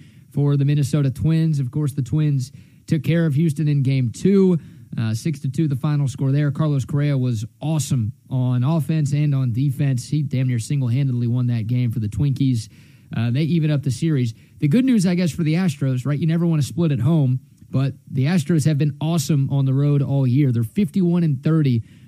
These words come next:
away from Minute Maid Park. So, you know, Minnesota's thinking, "All right, we did what we were supposed to do. We earned the split on the road," but I think the Astros fans and, hell, the Astros players, more importantly, are,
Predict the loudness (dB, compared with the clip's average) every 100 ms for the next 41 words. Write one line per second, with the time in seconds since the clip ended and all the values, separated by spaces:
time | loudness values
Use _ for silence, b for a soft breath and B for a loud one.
0 | -4 0 0 0 0 0 0 0 -2 0
1 | -2 -2 -4 -6 -6 -4 -6 b b -4
2 | 0 0 0 -2 -2 -2 0 -2 -2 -2
3 | 0 0 0 0 2 2 2 2 0 0
4 | 0 0 0 2 2 2 2 2 0 -4
5 | -4 -2 -2 -2 0 0 2 4 4 2
6 | 2 0 B B B B -4 -2 0 0
7 | 0 0 0 0 0 -2 -2 0 2 2
8 | 2 0 0 0 0 0 -2 0 -2 -2
9 | 0 2 2 0 0 0 0 0 0 0
10 | 0 0